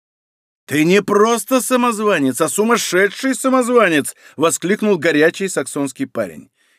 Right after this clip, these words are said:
"Есть международные договорённости между странами,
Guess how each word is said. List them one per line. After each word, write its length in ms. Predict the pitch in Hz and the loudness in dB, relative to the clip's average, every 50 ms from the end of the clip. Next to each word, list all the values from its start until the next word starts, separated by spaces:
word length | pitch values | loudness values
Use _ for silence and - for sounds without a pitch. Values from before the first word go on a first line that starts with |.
| _ | _
"Есть 340 | - 110 143 190 196 190 - | -2 2 2 4 2 2 0
международные 720 | 190 208 202 165 175 196 190 190 196 208 208 175 208 208 | 2 2 2 2 2 4 4 6 6 4 4 4 0 2
договорённости 720 | 170 190 185 190 208 214 220 233 226 202 170 147 - - 160 | 2 2 4 4 4 6 6 4 4 4 0 -2 -2 -2 0
между 280 | 165 160 143 147 180 | 0 0 0 -2 -4
странами, 600 | - - - 208 202 170 139 123 120 120 117 - | -4 -2 0 2 2 2 2 0 0 -2 -4 -8